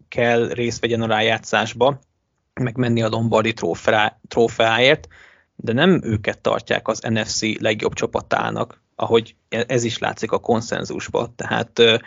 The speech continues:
lehet, hogy nem lenne akkora tragédia így közmegegyezés szempontjából, hogyha a Packers mondjuk nem jutna be a konferencia döntőbe, ettől függetlenül, mint szurkoló, nyilván én is azt mondom, hogy itt a Super Bowl az elvárás,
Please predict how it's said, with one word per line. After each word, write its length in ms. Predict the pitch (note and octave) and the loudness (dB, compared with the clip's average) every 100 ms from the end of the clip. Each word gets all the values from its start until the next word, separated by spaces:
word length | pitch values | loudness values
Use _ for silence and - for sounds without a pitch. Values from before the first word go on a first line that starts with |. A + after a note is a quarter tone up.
| - - - _ _ _ _ _ _ _ - | -10 -20 -20 _ _ _ _ _ _ _ -2
lehet, 380 | D3+ G3 G3 | 4 4 4
hogy 140 | - C3 | 2 0
nem 260 | C3+ C3+ | 2 2
lenne 260 | B2 A#2 A2+ | 2 0 -2
akkora 540 | - A#2+ - - G2+ | -4 -6 -2 2 2
tragédia 560 | - A#2 A2 A#2 G#2+ G#2+ | 0 -4 -2 -4 -2 -4
így 240 | G#2 A2+ | -4 -6
közmegegyezés 760 | - B2 A2 A2+ A2+ A2+ G#2+ G#2+ | 0 2 2 2 0 0 0 -2
szempontjából, 760 | - A#2 A2+ A#2 A#2 B2+ A#2+ A#2+ | -2 -4 -2 -2 0 2 4 2
hogyha 160 | A#2 | 2
a 80 | A2+ | -2
Packers 440 | - A#2+ - F#2+ - | -2 -2 0 -2 -2
mondjuk 240 | G#2+ G#2 | -6 -2
nem 100 | A#2 | 0
jutna 220 | A2+ A#2 | 0 0
be 80 | A2 | -2
a 60 | G#2 | -2
konferencia 720 | - A2+ - A2+ G#2 - G#2 | -2 -2 -2 -2 -2 -2 -2
döntőbe, 760 | G#2+ G2 G#2+ C3+ D3+ F3+ F#3+ - | 0 -2 2 6 8 8 4 4
ettől 320 | D#3+ - A#2+ | 0 2 -2
függetlenül, 500 | A#2 A#2 B2 A#2 A2 | -2 -2 -2 -2 -2
mint 120 | G#2 | -4
szurkoló, 580 | - B2 B2+ D3 D3+ D3+ | -6 -6 -4 0 2 2
nyilván 540 | D3 G#2+ G#2+ A2 - - _ | 2 0 0 -2 -4 -14 _
én 160 | - G#2 | -10 -8
is 120 | G#2 | -2
azt 160 | A#2 - | -2 0
mondom, 180 | A#2+ A#2+ | 2 2
hogy 100 | B2+ | 0
itt 120 | A#2+ | -4
a 40 | |
Super 420 | A#2+ A#2 - - | -4 -6 -4 -4
Bowl 160 | G#2 G#2 | 0 2
az 120 | G#2+ | 2
elvárás, 720 | - G1+ G1+ G1+ - - - | 2 2 2 0 0 -4 -6